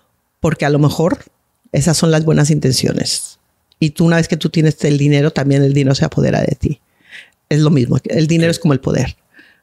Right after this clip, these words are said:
Speaker 1: Es lo mismo. Entonces, ten, ten mucho cuidado. O sea, ah, yo no soy, hice todo el dinero del mundo, pero no me quedé con él. <laughs> O sea, <laughs> se lo repartí a
Speaker 2: Ok.
Speaker 1: todo mundo.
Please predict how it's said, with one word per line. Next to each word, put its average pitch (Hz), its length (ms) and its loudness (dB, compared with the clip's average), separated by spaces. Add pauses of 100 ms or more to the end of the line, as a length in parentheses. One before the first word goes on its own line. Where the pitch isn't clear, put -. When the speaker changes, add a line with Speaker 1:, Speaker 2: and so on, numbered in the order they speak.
Speaker 1:
Es 135 180 2
lo 156 100 4
mismo. 156 440 0 (280)
Entonces, - 200 -16
ten, 226 220 0
ten 247 240 0
mucho 247 320 2
cuidado. - 440 -2 (160)
O - 60 -10
sea, - 280 -4 (440)
ah, 62 160 -8 (200)
yo 220 380 2
no 185 200 4
soy, 170 500 0 (680)
hice 285 240 0
todo 277 200 2
el 269 80 2
dinero 226 360 2
del 208 120 2
mundo, 208 300 4
pero 170 180 2
no 180 80 4
me 180 100 2
quedé 160 180 0
con 135 160 0
él. - 260 -4
<laughs> - 80 -20
O 226 220 -4
sea, - 1600 -4
<laughs> 320 380 0
se 359 100 2
lo 240 120 2
repartí 214 480 -2
a 226 40 0
Speaker 2:
Ok. 170 100 0
Speaker 1:
todo 196 220 2
mundo. 151 460 4